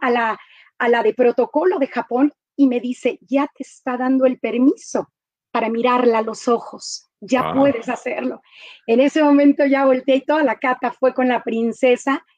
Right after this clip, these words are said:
Speaker 1: Ese momento fue extraordinario porque además al final de la cata terminó con un tequila que era mil ochocientos añejo,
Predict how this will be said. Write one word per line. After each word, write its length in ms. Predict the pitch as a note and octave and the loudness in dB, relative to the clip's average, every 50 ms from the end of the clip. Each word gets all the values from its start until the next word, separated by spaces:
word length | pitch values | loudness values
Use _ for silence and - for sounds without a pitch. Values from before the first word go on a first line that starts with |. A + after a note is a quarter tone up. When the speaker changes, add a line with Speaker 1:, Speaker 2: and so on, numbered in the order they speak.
| _ _ _ _ _ _ _ _ | _ _ _ _ _ _ _ _
Speaker 1:
Ese 280 | - B3 C#4 - C#4+ C#4 | 2 2 2 4 2 2
momento 460 | B3+ C4 A#3+ B3+ C4 C4 B3+ - B3 | 2 2 2 4 4 2 2 0 -6
fue 140 | - - C4 | -2 -2 -2
extraordinario 1120 | - - - _ - B3+ B3 A#3+ A#3+ A#3+ A#3+ F#3+ A#3 B3 B3 C4 C#4 C#4+ C#4+ B3+ D#4 D#4 - _ | -2 -2 -8 _ -4 -2 2 2 2 2 0 0 0 0 2 2 2 2 0 0 -2 -4 -2 _
porque 260 | C4+ B3+ - - B3 | -2 -2 -2 -4 -4
además 480 | A3+ A3 A#3+ B3 C4 D4 F4+ G#4 - - - _ | -2 -2 0 0 2 0 0 -2 -6 -12 -10 _
al 300 | B3+ A3+ A3 A#3+ A3+ G3 - _ _ | -4 -2 -2 -2 -4 -4 -10 _ _
final 320 | A#3+ A3+ A#3 B3 B3+ C4 | -6 -4 -2 0 0 2
de 100 | C4+ B3+ | 2 2
la 120 | B3 B3 | 0 0
cata 440 | A#3+ - C#4 - - - A3+ C4 - _ _ _ _ - - _ _ _ _ | -2 -2 -2 -2 -2 -4 -8 -8 -8 _ _ _ _ -20 -20 _ _ _ _
terminó 640 | - B3 A3+ A3+ A#3+ B3 B3 B3+ B3+ B3+ C4 D4 - _ _ | 2 2 2 4 2 4 4 4 4 2 0 -4 -10 _ _
con 200 | - B3 A#3+ C4+ | 0 2 4 6
un 320 | D4 D4+ D#4 D4+ C#4+ - _ _ | 4 4 4 0 -2 -6 _ _
tequila 560 | B3+ A3+ - _ C#4 C4+ C4+ C4 C4 D4+ - _ | -4 -4 -2 _ -2 -2 0 0 -2 -2 -4 _
que 120 | - A#3+ | -4 -2
era 160 | A#3 A3+ A3 | -2 -2 -2
mil 220 | A#3 A#3+ C4+ D#4+ G4+ F#4 | 0 2 2 2 2 -2
ochocientos 680 | C#4+ - A#3+ A3+ - B3 A#3+ A#3+ A#3+ - A#3 - - - - | -4 -6 -8 -8 -4 -2 0 0 0 0 -4 -8 -8 -8 -6
añejo, 580 | A#3 G#3 A3+ A#3+ B3 A#3+ - - A#3+ B3 - | -4 -2 0 0 -2 -2 -4 -6 -6 -6 -6